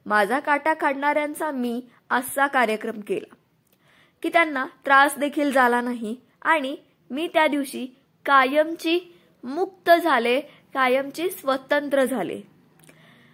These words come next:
नंतर मी वडिलांकडे गेले आणि त्यांना घेऊन आम्ही दुसऱ्या शहरात गेलो आणि चांगल्या डॉक्टरांकडे त्यांची ट्रीटमेंट केली.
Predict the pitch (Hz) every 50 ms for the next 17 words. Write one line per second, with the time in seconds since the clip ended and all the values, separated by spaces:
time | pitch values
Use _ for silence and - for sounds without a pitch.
0 | _ _ - 269 302 320 311 311 - 349 370 370 370 370 359 339 311 302 302 294
1 | 285 294 285 294 294 285 285 285 285 262 269 233 208 208 233 - - 320 359 370
2 | 349 359 - 320 285 254 254 277 277 262 285 262 233 220 220 240 - _ _ _
3 | _ _ _ - - 277 294 339 294 - - - 240 247 262 262 - 269 269 254
4 | 220 220 202 196 202 196 - - - - _ _ _ _ _ _ _ _ _ _
5 | _ _ _ _ _ _ _ _ _ _ _ _ _ _ _ - - 302 320 349
6 | - - - 330 285 254 262 247 262 302 302 320 320 320 - 277 277 277 277 277
7 | 285 254 262 269 262 254 247 277 - 285 262 262 - 254 233 226 - 202 208 214
8 | 214 214 - 233 190 156 -